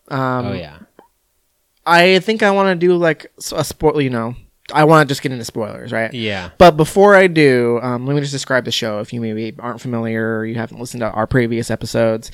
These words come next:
Speaker 2: Best show ever.
Speaker 1: It covers,
Speaker 2: <laughs>
Speaker 1: it honestly, like, I fucking
Speaker 2: It's
Speaker 1: love
Speaker 2: really
Speaker 1: this
Speaker 2: good.
Speaker 1: thing.
Speaker 2: <laughs>
Speaker 1: So it covers, uh, juco football program. So that's junior college. So kind of the premise of the show and the reason why it's called Last Chance U is because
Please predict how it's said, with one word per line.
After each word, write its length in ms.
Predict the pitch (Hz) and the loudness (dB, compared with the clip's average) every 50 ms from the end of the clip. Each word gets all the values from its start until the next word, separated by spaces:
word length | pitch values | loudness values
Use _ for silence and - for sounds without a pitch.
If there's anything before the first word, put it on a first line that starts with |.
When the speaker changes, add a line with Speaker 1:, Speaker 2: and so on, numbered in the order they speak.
| - - - | -20 -16 -10
Speaker 2:
Best 180 | - 101 98 - | -8 -8 -8 -6
show 100 | - 95 | -6 -6
ever. 340 | 90 87 85 87 87 90 - - - - | -6 -6 -8 -8 -10 -12 -14 -14 -6 0
Speaker 1:
It 160 | - 160 151 - | 2 2 2 4
covers, 800 | - 185 170 160 160 175 170 165 160 160 160 160 - - - - | 6 8 8 8 10 8 10 10 10 8 8 6 4 0 -4 0
Speaker 2:
<laughs> 20 | |
Speaker 1:
it 140 | - 185 180 - | 0 -2 0 0
honestly, 480 | 160 175 247 302 - - 320 320 320 311 | 0 2 2 2 2 2 4 6 6 6
like, 280 | 220 165 147 143 120 | 6 6 4 4 2
I 100 | 131 165 | 2 0
fucking 280 | 180 - 214 202 135 143 | 2 2 0 0 2 0
Speaker 2:
It's 80 | 139 127 | 0 0
Speaker 1:
love 80 | 123 | -2
Speaker 2:
really 260 | 120 107 101 92 90 87 | -2 -2 -4 -6 -6 -8
Speaker 1:
this 540 | 95 98 - - - - 208 - 220 - | -8 -6 -6 -2 2 2 4 4 4 2
Speaker 2:
good. 160 | - 226 - - 240 190 - - | 2 2 2 2 0 0 0 -2
Speaker 1:
thing. 100 | - 185 - | -10 -10 -10
Speaker 2:
<laughs> 60 | - | -8
Speaker 1:
So 600 | - - - 220 214 208 202 190 180 180 - - _ _ _ | 0 6 8 10 12 12 12 12 10 10 8 4 _ _ _
it 320 | - 214 226 220 - - _ - - _ - | 4 6 6 4 2 -10 _ -20 -20 _ 2
covers, 880 | - - - 240 254 233 226 254 247 247 247 240 240 240 233 226 - - - - | 4 6 8 8 6 6 6 4 4 4 4 2 2 0 0 -2 -6 -8 -4 0
uh, 720 | 165 151 151 156 151 151 151 147 147 147 143 143 139 131 131 | 4 6 6 8 8 6 6 6 6 4 4 2 2 0 -2
juco 880 | 143 - - 170 185 190 - - 208 180 175 170 170 170 165 165 165 - - _ _ _ _ _ _ _ _ _ _ _ _ _ _ | -4 -2 0 2 2 2 4 6 8 10 10 10 10 10 8 6 4 0 -6 _ _ _ _ _ _ _ _ _ _ _ _ _ _
football 380 | - - 180 143 151 131 117 | -2 0 2 4 4 4 2
program. 500 | - 123 117 113 98 101 101 98 101 110 | 2 0 -4 -4 -4 -6 -10 -12 -12 -10
So 120 | - - 135 | -6 -2 0
that's 180 | 139 135 135 | 0 0 -2
junior 400 | 127 123 135 143 160 160 165 170 | -4 -6 -4 -4 -2 0 -2 -2
college. 760 | 170 - 151 127 120 113 110 104 104 104 104 110 131 - - _ - - - _ | 0 0 2 2 2 2 0 -4 -6 -8 -10 -10 -12 -16 -16 _ -20 -20 -20 _
So 180 | - - 156 | -2 0 0
kind 180 | 143 - 180 175 | 2 4 6 6
of 80 | 180 175 | 6 4
the 60 | 170 | 4
premise 500 | - - - 185 170 165 160 147 139 - | 2 2 2 4 4 4 2 0 0 -2
of 80 | 147 123 | -4 -4
the 60 | 123 | -4
show 180 | - - 131 123 | -2 -2 -2 -2
and 100 | 123 123 | -2 -2
the 40 | |
reason 280 | 123 131 131 117 120 120 | -2 -2 -2 -4 -6 -6
why 200 | 120 123 127 127 | -4 -2 0 0
it's 120 | 123 - | -2 -2
called 200 | - 139 123 113 | -2 -4 -4 -4
Last 240 | 120 113 117 117 - | -2 -4 -4 -4 -6
Chance 360 | - - 131 120 117 117 - | -6 -6 -6 -6 -8 -8 -8
U 480 | 120 117 117 113 110 107 104 104 104 104 | -8 -6 -4 -4 -2 -2 -2 -4 -4 -6
is 160 | 104 110 117 | -8 -10 -10
because 600 | - 117 113 - 120 110 110 110 107 104 - - | -10 -12 -10 -6 -6 -6 -4 -4 -6 -8 -10 -14